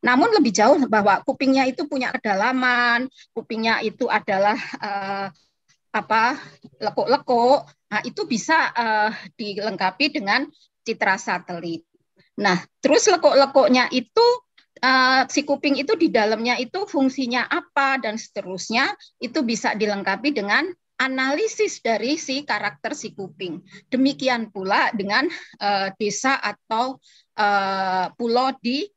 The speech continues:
perbatasan. Nah, sebetulnya, hmm, waktu itu lapan,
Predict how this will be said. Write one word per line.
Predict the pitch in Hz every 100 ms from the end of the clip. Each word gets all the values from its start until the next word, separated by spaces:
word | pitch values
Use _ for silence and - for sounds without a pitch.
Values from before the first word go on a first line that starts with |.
| _
perbatasan. | 202 - 220 - 156 165 - 151 165 170 180 - - -
Nah, | 226
sebetulnya, | - 269 247 - - 508 494 381 214 208 262 415 - -
hmm, | - 240 233 233 226 - - _ _
waktu | 247 247 240 233
itu | 233 247
lapan, | 226 190 - 233 311